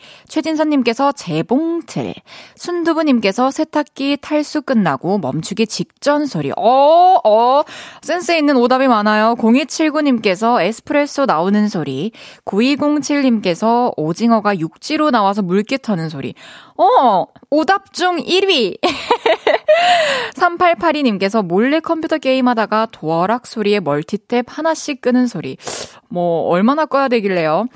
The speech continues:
서은혜님께서 "전동 마사지건 소리" 해주셨는데요. 아, 오답도 많지만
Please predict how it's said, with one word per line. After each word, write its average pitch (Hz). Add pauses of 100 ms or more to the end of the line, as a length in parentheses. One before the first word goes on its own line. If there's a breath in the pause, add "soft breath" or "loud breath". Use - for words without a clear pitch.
(220 soft breath)
서은혜님께서 294
"전동 247
마사지건 294
소리" 311 (580 soft breath)
해주셨는데요. 202 (1600 loud breath)
아, 202
오답도 320
많지만 190